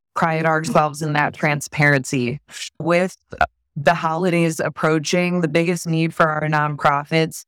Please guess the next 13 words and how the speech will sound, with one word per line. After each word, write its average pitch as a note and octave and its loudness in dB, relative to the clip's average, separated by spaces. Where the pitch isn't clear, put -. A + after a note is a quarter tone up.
is E3 -2
funds. D#3+ 0
covid E3 2
was E3 2
really D#3 2
tough D3 -2
on D3 2
the D#3+ 2
nonprofits D3 0
as D3 4
a C#3+ 0
whole, C#3+ 0
big D3+ 0